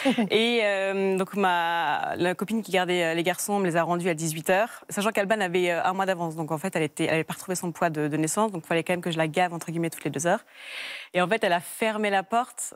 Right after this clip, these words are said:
Speaker 2: euh, en sortant, et je me suis retrouvée avec les trois de moins de deux ans et demi, sachant que j'étais très, très animée. Et
Speaker 1: Sans,
Speaker 2: là,
Speaker 1: sans votre mari ?
Speaker 2: Sans mon mari. Donc là, j'ai senti la pression, euh, monter d'un cran. Et là, j'ai découvert la charge mentale. Enfin, vraiment, euh, au moment de la fermer, je, c'est bon, la charge mentale est arrivée.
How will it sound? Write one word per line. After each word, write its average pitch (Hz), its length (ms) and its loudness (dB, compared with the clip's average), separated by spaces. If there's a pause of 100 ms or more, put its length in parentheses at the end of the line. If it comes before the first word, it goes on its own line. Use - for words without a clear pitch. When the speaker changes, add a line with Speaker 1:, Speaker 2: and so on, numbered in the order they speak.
(200)
Speaker 2:
euh, 170 560 0
en 160 140 -2
sortant, 208 500 2
et 165 360 0
je 170 40 -2
me 180 60 -6
suis 180 80 -6
retrouvée 190 300 0
avec 165 200 -2
les 165 140 0
trois 196 320 0
de 190 40 -4
moins 180 140 2
de 175 60 -2
deux 170 140 0
ans 175 40 2
et 165 60 0
demi, 185 200 0
sachant 185 200 -6
que 165 80 -6
j'étais 160 160 -4
très, - 220 -2
très 180 180 -2
animée. 175 340 0 (720)
Et - 100 4
Speaker 1:
Sans, 214 180 6
Speaker 2:
là, 220 120 4
Speaker 1:
sans 254 240 0
votre 220 260 -4
mari ? 175 320 0 (180)
Speaker 2:
Sans 208 120 0
mon 202 80 4
mari. 190 320 4
Donc 190 160 0
là, 220 80 4
j'ai 196 100 -2
senti 196 260 0
la 208 120 4
pression, 214 500 0
euh, 180 380 2
monter 202 240 -2
d'un 190 120 2
cran. 220 440 2
Et 180 60 2
là, 202 100 4
j'ai 185 100 -2
découvert 214 380 0
la 185 80 -2
charge 202 180 0
mentale. 196 380 2
Enfin, 196 180 0
vraiment, 240 340 4
euh, 208 40 4 (100)
au 220 40 0
moment 226 200 2
de 240 60 2
la 240 80 0
fermer, 240 320 0
je, 190 240 0
c'est 233 100 0
bon, 196 160 0
la 175 140 0
charge 202 160 -2
mentale 202 240 0
est 185 80 -6
arrivée. 175 280 0